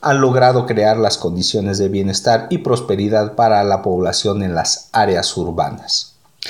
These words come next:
Empero a lo anterior y las obligaciones que implica para el Estado, habría que recordar y reconocer que no solo el factor infraestructura puede ser determinante para la generación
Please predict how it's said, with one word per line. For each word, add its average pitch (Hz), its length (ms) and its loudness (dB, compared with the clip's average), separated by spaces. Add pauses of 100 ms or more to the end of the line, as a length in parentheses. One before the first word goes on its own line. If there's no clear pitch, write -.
(160)
Empero 120 460 4
a - 20 4
lo 110 140 4
anterior 110 580 0 (260)
y 151 60 0
las 135 220 2
obligaciones 120 640 2
que - 120 -4
implica 123 460 -2
para 120 160 2
el 120 120 0
Estado, 107 580 0 (340)
habría 123 460 2
que 127 160 2
recordar 110 800 0
y 196 180 2
reconocer 110 1000 0 (400)
que 156 140 2
no 151 140 2
solo 139 240 2
el 131 100 4
factor 127 420 0
infraestructura 127 1000 0
puede 127 260 4
ser 127 320 0
determinante 117 960 0
para 113 360 0
la 107 200 0
generación 117 1080 0